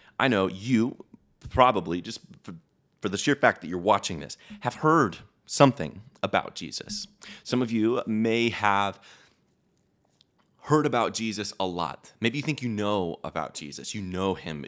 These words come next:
deeply and intimately. And I hope and pray that that's true.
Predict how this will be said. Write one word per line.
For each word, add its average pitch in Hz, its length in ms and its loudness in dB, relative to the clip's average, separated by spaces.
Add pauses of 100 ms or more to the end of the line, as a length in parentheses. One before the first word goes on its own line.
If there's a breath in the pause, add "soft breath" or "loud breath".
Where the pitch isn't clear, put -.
deeply 90 460 -8
and 80 100 -8
intimately. 76 600 -10 (320 loud breath)
And 120 100 -8
I - 20 -8
hope 131 200 -4
and 110 100 -4
pray 92 200 0
that 80 100 -10
that's - 260 -10
true. - 300 -12